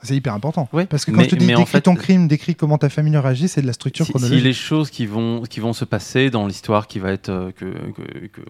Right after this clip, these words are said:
Speaker 2: qu'on va commencer à se raconter ensemble, euh, sont, euh, découlent en fait du, du, du, d'un système de jeu qui finalement ne sait pas ce que t'as raconté et, euh, et continue à jouer tout seul. Là, en fait, c'est, c'est les, c'est les éléments qui vont apparaître dans ta, dans ta narration,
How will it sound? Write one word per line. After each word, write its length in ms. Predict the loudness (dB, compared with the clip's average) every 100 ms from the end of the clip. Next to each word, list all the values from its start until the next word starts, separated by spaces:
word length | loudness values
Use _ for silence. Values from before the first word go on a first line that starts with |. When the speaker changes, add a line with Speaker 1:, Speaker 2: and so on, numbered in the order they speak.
| -14
Speaker 2:
qu'on 100 | -8
va 80 | -8
commencer 360 | -6 -8 -8
à 60 | -8
se 80 | -8
raconter 380 | -14 -12 -10 -10
ensemble, 580 | -10 -12 -12 -10 -12 -14 _ _ _ -12
euh, 440 | -6 -4 -4 -8 -10
sont, 680 | -14 -8 -4 -4 -4 -4 -6
euh, 120 | -6
découlent 540 | -4 -4 -4 -6 -2
en 80 | -2
fait 340 | -4 -6 -8 -10 -14
du, 360 | -10 -6 -6 -6
du, 160 | -10 -14 -18
du, 320 | -12 -8 -8
d'un 140 | -8 -10
système 320 | -8 -8 -6
de 100 | -4
jeu 300 | -2 0 -2 -6
qui 140 | -14 -10
finalement 420 | -4 -2 0 2
ne 100 | 0
sait 140 | -2
pas 140 | -4 -4
ce 60 |
que 80 | -4
t'as 140 | -6 -6
raconté 480 | -6 -10 -8 -8 -10 _ -20 -8
et, 200 | -4 -2
euh, 100 | -2 -6
et 80 |
continue 380 | -6 -6 -4 -4
à 60 | -2
jouer 160 | -4
tout 140 | -8 -8
seul. 320 | -2 0 0 -6 -14 -20 -6
Là, 180 | 2 2
en 120 | 2
fait, 360 | 0 -2 -2 -10
c'est, 340 | -10 -10 -10
c'est 220 | -8 -4 -2
les, 380 | 0 0 -4 -6
c'est 140 | -8
les 200 | -6 -2
éléments 360 | 0 2 2 0
qui 180 | -6
vont 180 | -6 -2
apparaître 540 | 0 0 -2 -2 -4 -10
dans 120 | -8
ta, 260 | -6 -6 -6
dans 140 | -8
ta 100 | -6
narration, 540 | -8 -8 -10 -6 -6